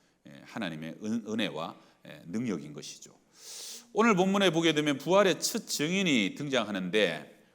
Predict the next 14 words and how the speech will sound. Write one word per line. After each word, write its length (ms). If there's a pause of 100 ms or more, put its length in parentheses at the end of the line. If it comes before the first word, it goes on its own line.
(120)
어떤 280
사람이었는지 800
본문을 420
통해서 360
한번 120
살펴보십시다. 880 (640)
일 180
절, 160
이 60
절, 160
삼 220
절입니다. 720
안식일이 580
지남에 720